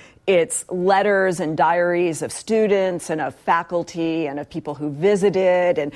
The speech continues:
they just keep finding more and more stuff that allows us to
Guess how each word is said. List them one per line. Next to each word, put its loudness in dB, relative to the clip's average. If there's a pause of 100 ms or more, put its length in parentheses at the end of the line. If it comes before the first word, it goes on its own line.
(200)
they 2
just 0
keep -8
finding -4
more 0
and -2
more 2
stuff -2
that -6
allows 2
us -2
to -4